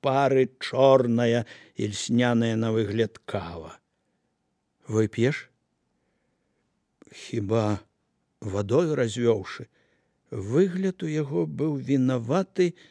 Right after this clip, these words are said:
і беспарадны. Разбаўляць такую раскошу вадой — гэта было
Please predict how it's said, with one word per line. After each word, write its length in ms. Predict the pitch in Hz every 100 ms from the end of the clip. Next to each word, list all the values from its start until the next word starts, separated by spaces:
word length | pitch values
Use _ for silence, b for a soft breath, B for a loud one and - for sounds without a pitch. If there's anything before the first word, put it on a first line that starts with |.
| b b b _
і 140 | - 151
беспарадны. 1400 | 151 117 143 - - 156 170 139 95 92 110 110 123 127 _ _ _ _ _ _ _ _ _ _ _ -
Разбаўляць 1000 | 113 110 123 107 101 131 139 143 151 _
такую 480 | 127 110 131 135 104
раскошу 720 | 110 - - - 135 - 117
вадой — 500 | 107 110 107 156 135
гэта 200 | 120 123
было 320 | 123 135 147